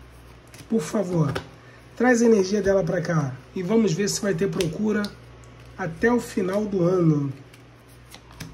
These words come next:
Lembrando a vocês da promoção, aonde eu respondo cinco perguntas por um valor simbólico. Resposta via gravação de áudio pelo WhatsApp, tá, pessoal? E temos também a consulta completa por videochamadas, tá?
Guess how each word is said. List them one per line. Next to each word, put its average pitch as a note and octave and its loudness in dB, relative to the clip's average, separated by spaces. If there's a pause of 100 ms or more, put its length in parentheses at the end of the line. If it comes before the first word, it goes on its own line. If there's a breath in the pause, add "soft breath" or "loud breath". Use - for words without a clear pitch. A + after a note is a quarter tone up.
(540 loud breath)
Lembrando C#4+ 6
a C#4 6
vocês G3+ 2
da F#3+ 2
promoção, E3+ 0 (320 loud breath)
aonde A#3 6
eu A3+ 6
respondo G3+ 0
cinco C4+ 4
perguntas A3 0
por A3 -2
um G#3+ 2
valor G#3 0
simbólico. D#3+ 0 (460 loud breath)
Resposta A3 0
via G#3 2
gravação F#3+ -2
de F3+ -4
áudio G3+ -2
pelo A3 4
WhatsApp, D#3 -2
tá, - -2
pessoal? D#3+ -4 (1700)
E F#4 4
temos C4+ 6
também A#3 4
a B3+ 2
consulta G#3+ 2
completa G#3+ 0
por A3+ 2
videochamadas, F#3 -2
tá? G3+ -4